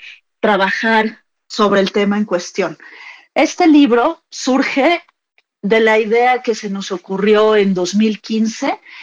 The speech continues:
de hacer algunos talleres que tuvieran como tema la animalidad y lo animal. Y no saben qué bien nos salió eso, porque fueron talleres diversos en los que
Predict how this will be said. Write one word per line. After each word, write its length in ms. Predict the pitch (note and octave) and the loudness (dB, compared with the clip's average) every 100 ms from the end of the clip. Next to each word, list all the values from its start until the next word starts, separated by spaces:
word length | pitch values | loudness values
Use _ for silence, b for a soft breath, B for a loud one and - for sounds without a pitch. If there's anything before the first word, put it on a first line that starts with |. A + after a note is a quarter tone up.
| B _ | B _
de 100 | G#3 | 0
hacer 560 | G#3+ - A#3+ A#3+ A3+ - _ _ | 0 0 0 0 -2 -10 _ _
algunos 520 | A3+ G#3+ A3+ A3+ A#3 - | -2 -2 -2 -6 -6 -6
talleres 520 | G3 G3+ G3+ G#3 - | -2 2 2 2 0
que 140 | G3 | -4
tuvieran 560 | F#3+ F#3+ G3+ G3 G3+ G3+ | -2 0 2 2 0 -4
como 320 | - F#3 F3 | -8 -8 -6
tema 640 | - G3+ G3+ G#3+ G#3 - - | -2 0 2 2 0 -2 2
la 200 | G3 F3+ | 2 2
animalidad 760 | F#3+ F#3 F#3 F#3 F#3 G3+ F#3+ - | 0 -2 -2 -2 0 0 -2 -4
y 100 | G#3+ | -2
lo 160 | G3+ | -2
animal. 440 | F#3 F3+ F3 F3 - B B B _ - | -4 -8 -6 -6 -6 B B B _ -2
Y 100 | A3+ | 2
no 160 | C#4 | 2
saben 320 | - C#4+ C#4 | 2 2 2
qué 160 | - C#4+ | 2 2
bien 260 | C4 C#4 B3+ | 4 4 2
nos 160 | C4+ | 2
salió 360 | A3 G3+ A3 G#3 | 2 2 4 2
eso, 400 | G#3 - G#3 G#3 | 0 -4 -8 -6
porque 260 | G3 - | -6 -6
fueron 400 | F3+ A3 A3 A3 | -2 2 2 2
talleres 520 | A3 F#3+ G3 G3 G3 F#3 | 0 0 0 0 -2 -4
diversos 680 | F3 F#3+ F3+ - F#3+ - B B B - | -2 -2 -2 -4 -6 -6 B B B 0
en 180 | A3+ | 2
los 220 | G#3+ G#3+ - | 4 2 -2
que 440 | - G#3 G#3 F#3+ | 2 4 4 0